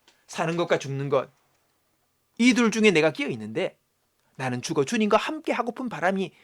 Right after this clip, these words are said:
더 크지만 너희의 유익을 위하여 내가 살아있는 것이 더 낫다." 그렇게 바울은 빌립보서에서 고백을 하고 있습니다.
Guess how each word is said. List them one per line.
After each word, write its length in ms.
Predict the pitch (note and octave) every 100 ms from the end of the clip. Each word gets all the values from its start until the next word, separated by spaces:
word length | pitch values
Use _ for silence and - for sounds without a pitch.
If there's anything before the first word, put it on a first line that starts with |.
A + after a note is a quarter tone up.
| _ _
더 240 | - - G#3+
크지만 400 | - - A3 C#3+ _ _ _ _ _ _ _ _ _ _ _ _ -
너희의 320 | D3+ C#3+ D3+
유익을 420 | C#3+ F#3+ B3 D4+
위하여 420 | F3+ A#2 A#2+ G#3+ - - -
내가 260 | A#2+ A2+ A2
살아있는 420 | - C#4 C4 A3
것이 220 | A3 A3
더 140 | - A#3+
낫다." 540 | B3 - B2 A#2+ C#3 _ _ _ _
그렇게 280 | - C#4+ D4+
바울은 400 | - B2 B2+ - - _ _ _
빌립보서에서 680 | B2 B2+ - - C#3+ - _ _
고백을 340 | - A#3+ C4 A3
하고 140 | G3+
있습니다. 300 | - - _